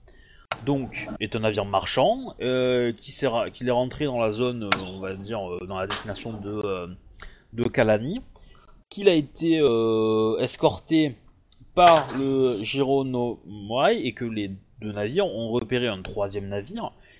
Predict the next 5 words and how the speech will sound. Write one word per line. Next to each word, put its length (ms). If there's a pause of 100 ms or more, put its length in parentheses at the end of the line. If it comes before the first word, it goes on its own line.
(140)
qui 140
arrivait 340
de 120
tribord, 520 (800)
euh, 1400